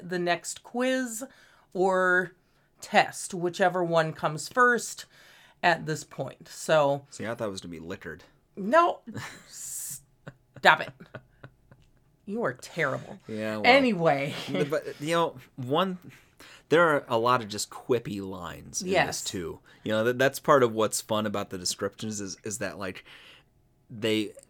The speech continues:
Speaker 2: give the Yankee, as well as other people, these very, like, snappy, withering comments.
Speaker 1: Yes.
Speaker 2: Uh, one thing,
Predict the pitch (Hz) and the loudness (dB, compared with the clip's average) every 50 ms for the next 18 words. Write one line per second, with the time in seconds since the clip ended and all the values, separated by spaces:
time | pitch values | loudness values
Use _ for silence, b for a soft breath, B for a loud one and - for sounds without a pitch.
0 | 123 - - 123 131 131 135 135 131 131 - _ _ _ _ _ - - 104 92 | -20 -10 2 4 6 6 6 4 0 -4 -10 _ _ _ _ _ -10 -6 -4 -2
1 | 92 87 90 95 113 143 156 156 151 - - 143 139 135 131 131 131 - - 107 | -2 -2 -4 -2 -2 0 0 -2 -4 -4 -4 -2 -2 -2 -4 -8 -12 -12 -10 -10
2 | 104 104 104 101 92 104 - - 113 120 120 110 - - 104 101 - 98 90 - | -8 -6 -4 -4 -4 -6 -6 -4 -2 -2 -2 -4 -4 -6 -8 -8 -8 -12 -10 -8
3 | 104 104 101 98 95 98 104 101 101 101 98 95 95 92 92 - - - - - | -8 -6 -6 -6 -6 -4 -4 -2 0 -2 -2 -2 -4 -2 -2 -2 -2 -2 -4 -6
4 | 101 98 101 101 101 104 101 - _ 98 98 90 92 - B B B B B B | -6 -6 -4 -4 -2 -4 -4 -4 _ -6 -4 -4 -6 -8 B B B B B B
5 | B - 95 98 98 113 123 127 170 131 117 110 110 107 104 98 110 - 107 208 | B -10 -8 0 4 4 4 6 4 2 2 2 0 -2 -4 -4 -2 0 2 4
6 | 220 202 180 156 147 143 143 - - - 123 127 127 110 135 127 120 131 143 147 | 4 6 6 4 4 2 0 -2 -6 -4 -2 -2 -2 -2 -2 2 2 2 2 2
7 | - 165 147 131 123 123 | 0 0 0 0 -2 -4